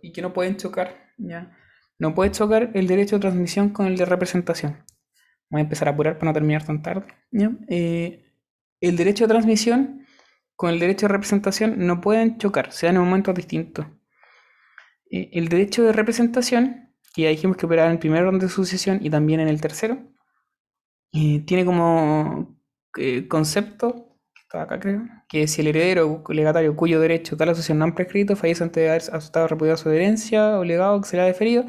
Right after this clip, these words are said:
eh, transmite, ah, no, este no, <laughs> es el derecho de transmisión, no he dicho nada. El derecho de representación está en el nueve ochenta y cuatro, inciso segundo, y se señala que es la ficción legal en que se supone que una persona tiene el grado de parentesco y los derechos hered-, hereditarios que tendría su padre o madre si éste no quisiese o pudiese fal-,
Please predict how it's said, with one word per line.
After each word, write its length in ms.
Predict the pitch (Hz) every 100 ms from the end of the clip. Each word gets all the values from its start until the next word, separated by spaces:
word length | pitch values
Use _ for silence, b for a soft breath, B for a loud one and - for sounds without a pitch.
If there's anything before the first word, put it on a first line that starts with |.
| B B B B B B B _
eh, 340 | 175 160 160 160
transmite, 880 | 160 160 180 226 214 220 233 - _ _ _ _ _ _ _ _
ah, 120 | 156
no, 60 | 151
este 160 | 151
no, 120 | 135 -
<laughs> 360 | - 160 175
es 140 | 170 165
el 80 |
derecho 260 | 160 160 160
de 60 | 156
transmisión, 360 | 151 147 139
no 60 | 147
he 40 |
dicho 120 | 139
nada. 260 | - - _ _ B B B B B
El 160 | 143 143
derecho 360 | 165 180 202
de 100 | 185
representación 580 | 180 220 233 233 233 240
está 160 | 240 196
en 40 |
el 100 | 185
nueve 140 | 202
ochenta 240 | 226 214 185
y 80 | 185
cuatro, 220 | 170 -
inciso 220 | 151 170
segundo, 500 | - 147 131 120 - _
y 100 | 160
se 140 | 160
señala 360 | 156 160 175 180
que 100 | 180
es 60 |
la 120 | 185 170
ficción 300 | 165 180 175
legal 480 | 160 175 254 269 B B B B B
en 140 | - 170
que 100 | 165
se 100 | -
supone 400 | - 170 202 196
que 100 | 185
una 100 | 202
persona 320 | 202 202 220
tiene 160 | 208 190
el 100 | 170
grado 240 | 180 196
de 80 | 196
parentesco 520 | 170 147 151 208 -
y 40 | 196
los 80 |
derechos 240 | 170 180 175
hered-, 280 | 165 151 147
hereditarios 400 | 151 151 180 202
que 100 | -
tendría 320 | 156 165 175
su 120 | 175
padre 300 | 165 170 165
o 40 |
madre 380 | 165 190 226 240
si 160 | 233 208
éste 160 | 202
no 100 | 202
quisiese 460 | 180 175 196 208 214
o 60 | 170
pudiese 320 | 170 175 -
fal-, 280 | 156 151